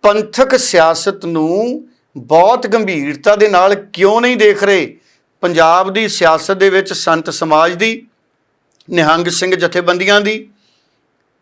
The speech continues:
ਟਕਸਾਲ ਦੀ, ਵੱਖ-ਵੱਖ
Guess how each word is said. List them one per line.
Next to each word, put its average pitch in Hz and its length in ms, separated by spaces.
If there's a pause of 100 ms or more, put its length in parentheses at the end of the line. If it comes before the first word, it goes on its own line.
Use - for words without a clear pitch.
(220)
ਟਕਸਾਲ 175 600
ਦੀ, 220 320 (1000)
ਵੱਖ-ਵੱਖ 196 640